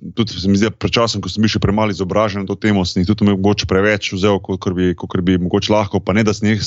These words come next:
sam vzel, da se ne bo naro-, narobe slišal, to je bilo vse preporočeno s strani kluba, klubskega zdravnika ali pa fizioterapevta.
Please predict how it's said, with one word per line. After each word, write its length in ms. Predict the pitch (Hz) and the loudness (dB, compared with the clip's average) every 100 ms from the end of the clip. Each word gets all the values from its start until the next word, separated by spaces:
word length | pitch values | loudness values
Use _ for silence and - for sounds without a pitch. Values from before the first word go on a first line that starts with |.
| - | -4
sam 280 | 98 120 107 | 0 2 2
vzel, 160 | 92 87 | 2 0
da 80 | 78 | 0
se 80 | |
ne 80 | 98 | -4
bo 80 | 98 | 0
naro-, 240 | 95 95 | 2 0
narobe 200 | 92 98 | 2 0
slišal, 200 | 90 82 | 0 -6
to 80 | 82 | -2
je 40 | 95 | 0
bilo 80 | |
vse 120 | 95 - | 0 0
preporočeno 480 | 98 104 104 98 | 2 2 0 -2
s 60 | 92 | -4
strani 240 | 101 98 | -2 -2
kluba, 500 | 98 107 104 92 82 | -2 0 2 2 0
klubskega 320 | 85 101 - 95 | -2 -6 -2 0
zdravnika 320 | 190 208 196 | 2 0 0
ali 80 | 185 | -2
pa 80 | |
fizioterapevta. 640 | - 104 98 107 117 110 98 | -2 -2 0 2 2 2 -2